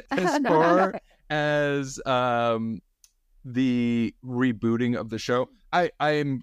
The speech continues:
Speaker 1: so hopeful, right? There's so much material for a studio to work with, and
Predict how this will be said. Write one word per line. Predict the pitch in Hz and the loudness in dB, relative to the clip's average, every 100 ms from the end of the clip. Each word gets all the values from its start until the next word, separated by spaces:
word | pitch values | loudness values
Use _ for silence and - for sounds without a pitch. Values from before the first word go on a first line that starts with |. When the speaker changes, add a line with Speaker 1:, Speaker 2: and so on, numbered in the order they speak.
| - | -10
Speaker 1:
so | - - 127 | -8 -2 0
hopeful, | 117 113 - 120 120 - | 0 -2 -2 -4 -4 -4
right? | 123 117 120 | 0 0 0
There's | 127 - | -4 -4
so | - 113 113 | -2 0 0
much | 117 113 | -2 -4
material | 127 - 101 101 104 - _ _ - | -8 -4 -2 0 -2 -8 _ _ -4
for | 120 107 104 101 101 101 - | 0 0 0 0 -2 -4 -8
a | |
studio | 117 - 104 107 107 | -6 -4 0 2 0
to | 107 - 104 98 | -2 -4 -2 -2
work | 92 92 92 | -4 -8 -6
with, | 120 127 - | -4 -4 -4
and | 117 107 98 95 | -6 -4 -2 -4